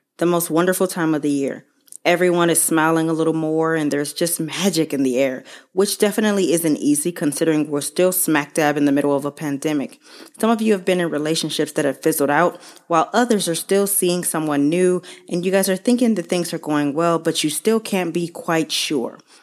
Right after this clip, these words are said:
So you've gone over it in your head a million times, you know, what if they don't feel the same way? What are you gonna say when you're exchanging gifts and, and your mom asks you, you know, "Why aren't you seeing anyone?" Or,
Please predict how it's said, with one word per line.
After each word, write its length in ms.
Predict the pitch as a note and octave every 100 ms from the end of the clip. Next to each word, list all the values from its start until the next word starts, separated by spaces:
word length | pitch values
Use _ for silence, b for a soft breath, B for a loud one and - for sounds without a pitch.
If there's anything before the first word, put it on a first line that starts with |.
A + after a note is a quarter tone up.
| B
So 120 | - F#3
you've 180 | E3+
gone 240 | - F#3 A3
over 240 | G3+ F3
it 80 | F3
in 140 | E3
your 100 | D3+
head 320 | C#3+ D3 D#3+ D3
a 60 |
million 400 | C#3 D3+ D#3+ D#3+
times, 600 | D3+ - D3 D3 D3 D3
you 60 | D3
know, 240 | D3 C3 - B B
what 160 | - E3
if 80 | E3
they 100 | E3
don't 160 | D3
feel 140 | D3 C3
the 80 |
same 300 | A#2+ - B2
way? 520 | D3 A3 A#3 A3 G#3+ G#3+ B -
What 120 | F3+
are 40 |
you 120 | F#3 E3
gonna 200 | D3+ C#3+
say 340 | - F3 E3
when 160 | D#3 D3
you're 140 | C#3+
exchanging 480 | C#3 D#3 C#3+ C#3+ C#3
gifts 400 | E3+ G3 F#3+ -
and, 260 | D3 C#3 -
and 120 | D3
your 120 | C3+
mom 280 | C3+ D#3 E3
asks 280 | D#3+ D#3+ -
you, 180 | D#3 D3+
you 140 | D3
know, 100 | C#3
"Why 240 | A#2+ D#3 F3
aren't 160 | F3+
you 80 | F3+
seeing 320 | - G3 F#3
anyone?" 460 | D#3+ C#3 C3+ B2 G2+
Or, 360 | A2+ C3 B2+